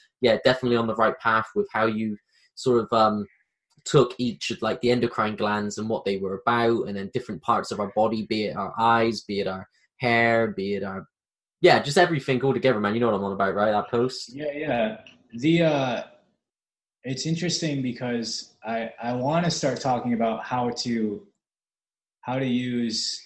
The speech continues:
Speaker 2: multi-dimensions, the multi-dimensional framework to travel through different realities to, like, a reality of our choosing.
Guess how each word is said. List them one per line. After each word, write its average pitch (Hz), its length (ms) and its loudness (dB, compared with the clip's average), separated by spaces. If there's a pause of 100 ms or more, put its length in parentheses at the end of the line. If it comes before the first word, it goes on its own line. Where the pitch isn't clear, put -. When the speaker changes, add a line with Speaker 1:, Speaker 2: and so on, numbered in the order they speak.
(440)
Speaker 2:
multi-dimensions, 110 1500 -2 (1120)
the 120 80 -2
multi-dimensional 127 920 0
framework 113 720 -4 (360)
to 123 120 -4
travel 117 560 -2
through 113 360 -4
different 110 320 -6
realities 98 840 -4
to, 101 480 -6 (180)
like, 95 160 -12 (520)
a 117 100 -4
reality 107 920 0 (720)
of 101 460 -6 (140)
our 104 160 -4
choosing. - 680 -4